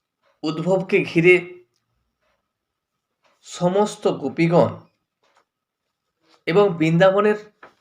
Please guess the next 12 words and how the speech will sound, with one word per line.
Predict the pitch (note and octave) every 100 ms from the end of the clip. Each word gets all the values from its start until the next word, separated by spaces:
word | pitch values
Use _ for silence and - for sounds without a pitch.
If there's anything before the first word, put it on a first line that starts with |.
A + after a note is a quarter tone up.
| - - - -
মানুষ | D3+ D3 E3 F#3 A#2 - _ _ _ _ _ _ _ _ _ _ _ _ _ - - _ _ _ _ _ _ _ _ _ _ -
অধীর | C#3+ C#3+ G3+ E3+
আগ্রহ | C3+ C3+ - F3+ F#3
করছেন | F#3+ E3+ - F#3+ F#3
এবং | - D3+ F3 E3+ - _ _ _
সব | - - E3+ E3+
কিছু | - F#3+ F#3+
দেখাচ্ছেন, | B2+ B2 E3 E3 E3 F#3+ F3+ - _ _ _ _ _ _ _ _ _ _ _ _ _ G#5+ G4 _ _ _ _ _ _ _ _ _
কৃষ্ণ | F3 E3 G3 F#3
কোথায় | C#3+ F3 F#3+ F#3+
কি | F#3+
করেছিল, | F3+ F#3 F3+ G#3 F3